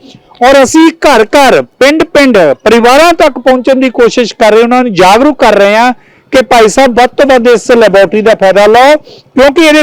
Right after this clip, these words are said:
ਵਿੱਚ ਸਾਰੇ ਟੈਸਟਾਂ ਦੀ ਫੀਸ ਲਿਖੀ ਹੋਈ ਹੈ ਔਰ ਸਵੇਰੇ ਸਾਢੇ ਸੱਤ ਵਜੇ ਤੋਂ ਲੈ ਕੇ ਤਿੰਨ ਵਜੇ ਤੱਕ ਇਹ ਖੁੱਲਦੀ ਹੈ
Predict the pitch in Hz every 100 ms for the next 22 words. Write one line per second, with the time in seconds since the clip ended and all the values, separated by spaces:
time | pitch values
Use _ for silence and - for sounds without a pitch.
0 | 262 214 277 294 277 - - 233 277 320
1 | 240 262 - 277 277 294 - 262 277 285
2 | 254 226 190 180 143 127 _ _ _ _
3 | - 247 - 233 226 262 - 240 247 311
4 | 269 262 247 254 262 247 240 262 - 220
5 | 220 240 233 247 220 254 - 180 202 269
6 | 285